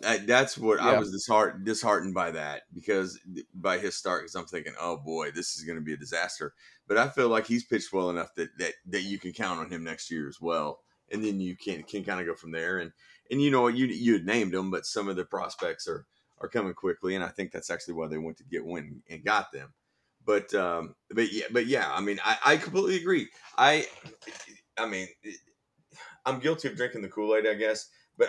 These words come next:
Speaker 1: I do think that they will be a contender at the top of the, of the division next year. I th-, I do think this is the outlier.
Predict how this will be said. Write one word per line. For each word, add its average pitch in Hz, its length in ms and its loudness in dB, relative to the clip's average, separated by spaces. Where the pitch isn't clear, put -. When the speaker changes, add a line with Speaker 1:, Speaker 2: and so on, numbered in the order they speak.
Speaker 1:
I 190 140 6
do 156 340 -2
think 113 260 0
that 104 120 -4
they 104 100 2
will 95 160 -2
be 95 120 -2
a 95 40 -2
contender 92 480 -4
at 82 80 -6
the - 140 -6
top 85 160 -10
of 87 40 -8
the, 85 260 -6
of 82 120 -6
the 85 80 -8
division 82 340 -6
next - 280 -12
year. 57 200 -14
I 101 100 -2
th-, 95 200 0
I - 60 2
do 113 240 0
think 107 220 -2
this 104 120 -8
is - 80 -10
the 107 120 2
outlier. 78 460 -2